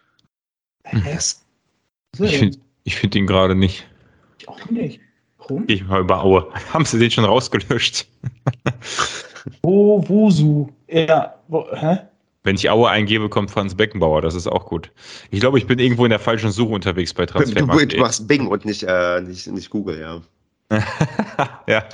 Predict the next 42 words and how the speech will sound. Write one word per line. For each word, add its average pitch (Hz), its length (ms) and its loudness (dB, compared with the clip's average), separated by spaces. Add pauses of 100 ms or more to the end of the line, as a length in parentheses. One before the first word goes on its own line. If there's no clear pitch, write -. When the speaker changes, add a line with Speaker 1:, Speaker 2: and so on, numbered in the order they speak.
(140)
Speaker 3:
Der 98 100 0
Spieler 123 360 4
ist 113 40 4
Speaker 2:
Aue. 151 260 4
Speaker 3:
aber 110 80 -4
dran. 156 540 -10
Speaker 2:
Aue, 120 300 4
Franz 110 280 -4
Beckenbauer. 104 400 2
Meinten 110 280 0
Sie 117 140 2
Franz 113 320 -4
Beckenbauer? 143 960 -2
<laughs> 131 60 -2
Sehr 107 200 -2
gut, 104 220 -4
ja. 95 140 0 (1000)
Ja. 90 260 -2 (760)
Speaker 3:
Ja, 135 120 4
gut, 127 200 -4
ich 147 100 -6
würd 160 100 -6
sagen, 147 220 -2
wir 143 180 4
haben 139 120 0
hier 156 80 0
noch 139 100 -2
ein, 120 280 0
äh, - 20 -6 (500)
oh 107 240 2
ja, 87 220 2
was 101 140 -8
Organisatorisches 107 760 0
für 110 140 0
die 101 60 0
nächste 104 340 2
Saison, 107 340 2
denn 101 300 2
die 98 160 -2
zweite 98 400 0
Liga 110 340 0
kehrt - 540 -2